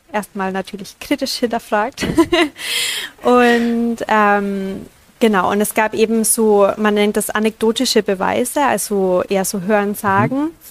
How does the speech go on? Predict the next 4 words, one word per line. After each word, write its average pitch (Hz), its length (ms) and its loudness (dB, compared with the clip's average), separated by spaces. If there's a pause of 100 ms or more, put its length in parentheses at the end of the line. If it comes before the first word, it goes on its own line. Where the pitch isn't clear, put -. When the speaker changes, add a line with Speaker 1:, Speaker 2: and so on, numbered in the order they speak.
(460)
Speaker 1:
ähm, 208 220 0
dass 202 320 0
dort 208 360 0
quasi 196 800 -2